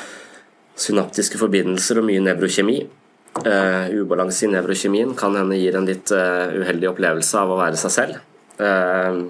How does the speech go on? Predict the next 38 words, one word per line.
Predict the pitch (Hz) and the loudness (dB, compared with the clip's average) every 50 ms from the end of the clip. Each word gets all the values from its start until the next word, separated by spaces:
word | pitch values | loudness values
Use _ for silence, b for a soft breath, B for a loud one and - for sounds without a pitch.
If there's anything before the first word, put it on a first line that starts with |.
| - - _ _ _ _ _ _ _ - - _ _ - - | -10 -16 _ _ _ _ _ _ _ -20 -20 _ _ -20 -14
og | - 85 | -6 -2
da | 95 87 85 | -2 0 2
er | 90 | 2
det | 90 95 98 | 2 2 2
den | 92 98 107 110 | 2 2 0 0
subjektive | - - 87 76 80 76 - - - 82 80 87 82 | 0 -2 -2 -2 -2 -6 -6 -4 -6 -4 -4 -4 -4
biten | 82 90 82 82 - - 127 131 127 | -4 -6 -8 -8 -8 -8 -8 -6 -4
av | 104 101 | -2 -2
det | 95 87 | -2 -2
å | 87 | -2
være | 90 92 92 | -2 -2 -2
menneske | 87 85 - - - | -4 -4 -6 -8 -10
som | 98 - 113 | -4 0 0
ligger | 98 98 92 85 | 2 2 2 0
over | 80 82 | 0 0
på | 98 82 | -2 0
venstre | 73 - - - 92 87 | 0 0 -2 -2 -2 -2
side, | - - 104 120 151 156 B B B B B B B B B B - | 0 0 0 0 0 -4 B B B B B B B B B B -2
eh, | 110 110 101 98 | 2 2 2 2
som | 98 - 117 113 | 2 0 0 2
handler | 107 87 80 87 | 2 2 2 2
om | 92 90 | 0 0
opplevelsen | - - - - 85 78 73 73 80 82 - - 87 | -2 -4 -4 -2 0 0 0 0 0 0 0 0 2
av | 76 76 78 | 0 0 0
å | 82 | 0
være | 85 78 73 76 80 78 | -2 -2 -2 -2 -2 -2
meg. | 71 67 - - - - - - - | -2 -4 -4 -6 -12 -16 -16 -16 -12
Så | - - | -6 -2
vi | 90 | -2
har | 90 95 | -2 -2
en | 98 - | -2 -4
fysisk | - - 104 98 95 - 113 110 - | -4 -2 -2 -2 0 0 -2 -2 0
hjerne, | - 110 92 85 82 92 120 143 139 | 2 2 2 2 0 0 -2 -2 0
men | 120 101 | 0 0
det | 95 92 | 2 2
er | 87 87 | 0 0
også | - - 92 92 | -2 -2 -2 -2
en | 90 - | -2 -4